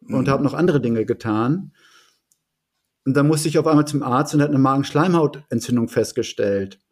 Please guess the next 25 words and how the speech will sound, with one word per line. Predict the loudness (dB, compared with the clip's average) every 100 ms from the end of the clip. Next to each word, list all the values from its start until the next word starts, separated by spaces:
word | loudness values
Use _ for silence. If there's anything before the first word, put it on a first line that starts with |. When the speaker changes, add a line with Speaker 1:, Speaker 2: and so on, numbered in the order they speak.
| _ _
Speaker 1:
So, | 2 4
das | 4 2
hat | 2
natürlich | 2 0 2
erstmal | 2 4
mit | 4
Achtsamkeit, | 0 -4 -2 -2 0 2 2 2
habe | 0
ich | -2 -8 -18 -20 -20 -20 _
wieder | 0 2
nicht | 2 0 -2
auf | -2
mich | -4 -4
geachtet. | -6 -6 -8 -12 -16 -16 _ _ _ -10
Ja? | -4
Speaker 2:
Ja. | -4 -4 -10 -16 -20 -14 -2
Speaker 1:
Und | 0
das | 0
kann | 0 0
auch | 2
immer | 2 2
mal | 4
wieder | 2 0
vorkommen, | 2 2 2 -2 -2
sowas. | -2 -4 -4 -4 -6 -14